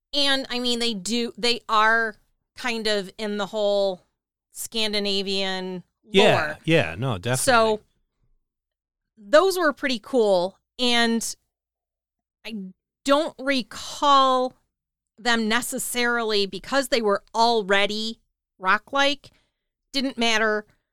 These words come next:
Speaker 1: if the sun was up or not.
Speaker 2: Mm-hmm.
Speaker 1: Um, but in Frozen two, they would sleep during the day and walk at night.
Speaker 2: Mm.
Speaker 1: Um,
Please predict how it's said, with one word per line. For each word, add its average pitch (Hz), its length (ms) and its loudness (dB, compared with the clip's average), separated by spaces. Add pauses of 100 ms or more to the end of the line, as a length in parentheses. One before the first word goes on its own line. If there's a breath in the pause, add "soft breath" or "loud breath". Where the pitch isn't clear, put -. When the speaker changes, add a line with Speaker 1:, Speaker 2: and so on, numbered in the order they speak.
(460)
Speaker 1:
if 208 280 0
the 202 120 -2
sun 208 260 0
was 190 140 -2
up 185 240 2 (120)
or 180 120 -4
not. 147 440 -6 (160)
Speaker 2:
Mm-hmm. 202 40 -2 (160)
Speaker 1:
Um, 156 180 -6 (360)
but 240 360 2 (100)
in 196 520 0 (220)
Frozen 202 460 -2
two, 202 600 -2 (720)
they 214 280 0
would 190 260 0
sleep 254 560 -4
during 196 360 0
the 175 100 -6
day 160 600 -2 (420)
and 180 160 -6
walk 160 300 -4
at 156 140 -10
night. 147 400 -16 (360)
Speaker 2:
Mm. 110 280 -4
Speaker 1:
Um, 175 460 -2